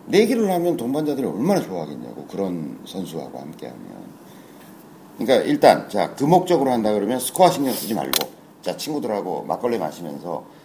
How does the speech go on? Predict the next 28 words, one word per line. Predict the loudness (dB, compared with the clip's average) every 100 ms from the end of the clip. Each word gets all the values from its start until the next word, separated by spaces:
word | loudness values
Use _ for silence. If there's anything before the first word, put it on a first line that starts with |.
| -12
페어웨이를 | -4 0 0 -2 -6
이렇게 | -8 -8
논일면서 | -8 -4 -2 -2 -4 -8 -6 -6 -6 -8 -10 -10 -14
하고, | -8 0 2 2 -4 -2
드라이버 | 6 8 8
한번 | 2 0 -2
실컷 | -2 -2 -2 -4
질러보는 | -4 -2 -2 -2 -6
거, | -6 -6 -8
막 | -14 -12 -8 -8
확 | -8
뚫린 | -6 -6
데서 | -6 -6 -8
한번 | -8 -10
뭐 | -10 -8
어디로 | -8 -6
가든지. | -8 -8 -8 -8 -12 -18 -20 -20 -6
그중에 | 0 4
열여덟 | 6 6 6 2
개 | -2 -4
중에 | 0 0
나인의 | 4 6 6 4
한 | 4 2
개만 | 4 2 2
그런 | 0 -2
샷이 | -4 -6
나와주면 | -4 -2 -2 -6 -8
된다. | -10 -10 -10